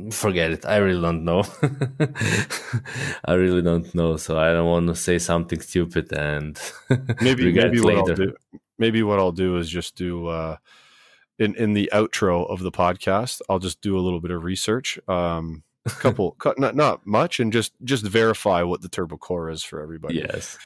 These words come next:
Speaker 2: So,
Speaker 1: That
Speaker 2: I
Speaker 1: would
Speaker 2: mean,
Speaker 1: be
Speaker 2: Mar-,
Speaker 1: great.
Speaker 2: Marinko, we, we've, uh, we, we've gotten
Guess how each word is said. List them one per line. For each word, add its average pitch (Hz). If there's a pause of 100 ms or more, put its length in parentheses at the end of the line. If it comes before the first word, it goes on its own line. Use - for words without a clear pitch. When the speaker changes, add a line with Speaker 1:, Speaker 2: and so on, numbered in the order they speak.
(120)
Speaker 2:
So, 120 (300)
Speaker 1:
That 139
Speaker 2:
I -
Speaker 1:
would 135
Speaker 2:
mean, 135
Speaker 1:
be -
Speaker 2:
Mar-, 135
Speaker 1:
great. 127
Speaker 2:
Marinko, 107
we, 107
we've, 110
uh, 104 (240)
we, 113
we've 110
gotten 131